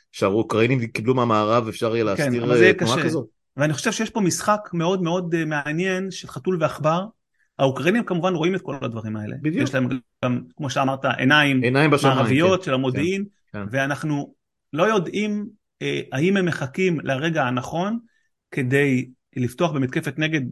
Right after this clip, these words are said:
Speaker 2: דרמטית
Speaker 1: כן,
Speaker 2: משמעותית
Speaker 1: אתה יודע,
Speaker 2: באזור
Speaker 1: כשאתה
Speaker 2: הזה.
Speaker 1: טומן מלכודת כזאת, אתה יכול גם להיות ה-, ה-, הניצוד תוך רגע.
Speaker 2: נכון,
Speaker 1: אם,
Speaker 2: אני
Speaker 1: אם
Speaker 2: אומר,
Speaker 1: זיהו
Speaker 2: זה,
Speaker 1: אותך
Speaker 2: זה,
Speaker 1: בזמן.
Speaker 2: זה, ולכן זו זירה מאוד, אה, הפכפכה.
Speaker 1: כן.
Speaker 2: או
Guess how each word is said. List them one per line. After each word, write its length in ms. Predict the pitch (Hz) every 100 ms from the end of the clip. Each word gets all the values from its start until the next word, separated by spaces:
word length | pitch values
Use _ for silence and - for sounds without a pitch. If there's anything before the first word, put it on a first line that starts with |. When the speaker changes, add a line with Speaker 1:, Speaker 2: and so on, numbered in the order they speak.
| - -
Speaker 2:
דרמטית 460 | 127 123 143 160
Speaker 1:
כן, 60 | 147
Speaker 2:
משמעותית 260 | 131 135 135
Speaker 1:
אתה 80 |
יודע, 80 | 127
Speaker 2:
באזור 140 | 131 -
Speaker 1:
כשאתה 80 |
Speaker 2:
הזה. 80 | 220
Speaker 1:
טומן 240 | 131 139 160
מלכודת 400 | 151 160 170 175
כזאת, 260 | 156 135
אתה 100 | 131
יכול 240 | 120 127 127
גם 100 | 131
להיות 200 | 127 123
ה-, 300 | 117 113 120
ה-, 440 | 113 113 110 113
הניצוד 440 | 117 117 - 139 107
תוך 180 | 110 -
רגע. 300 | 110 110 90 - _ - _ _ _ - _ _ _ -
Speaker 2:
נכון, 300 | 110 104 -
Speaker 1:
אם, 60 |
Speaker 2:
אני 80 | 110
Speaker 1:
אם 40 | -
Speaker 2:
אומר, 120 | -
Speaker 1:
זיהו 180 | 131 135
Speaker 2:
זה, 60 |
Speaker 1:
אותך 120 | 127 113
Speaker 2:
זה, 80 |
Speaker 1:
בזמן. 260 | 117 107 104
Speaker 2:
זה, 80 | 113 - - -
ולכן 260 | 135 151
זו 120 | 185 165
זירה 260 | 165 190
מאוד, 300 | 180 170 180
אה, 140 | 185 160
הפכפכה. 520 | - - - - 135 113 _ _
Speaker 1:
כן. 180 | - 110
Speaker 2:
או 220 | 214 262